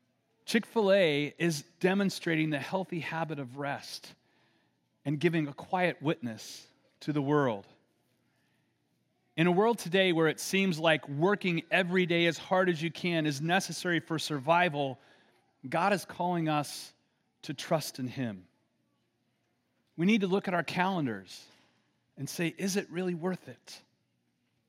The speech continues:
There was an interesting Old Testament reading earlier this summer, and it really jumped out at me.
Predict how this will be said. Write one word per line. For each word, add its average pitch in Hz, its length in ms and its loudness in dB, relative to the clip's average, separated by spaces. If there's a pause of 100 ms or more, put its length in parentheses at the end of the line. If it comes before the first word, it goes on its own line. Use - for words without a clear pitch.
(1300)
There 170 80 2
was 165 80 6
an 170 80 2
interesting 185 520 4
Old 160 220 2
Testament 156 460 2
reading 139 360 4
earlier 135 300 0
this 117 180 -2
summer, 120 440 0 (420)
and 147 100 -2
it 135 60 -8
really 190 220 4
jumped 156 320 0
out 151 220 6
at 131 120 -6
me. 110 240 -6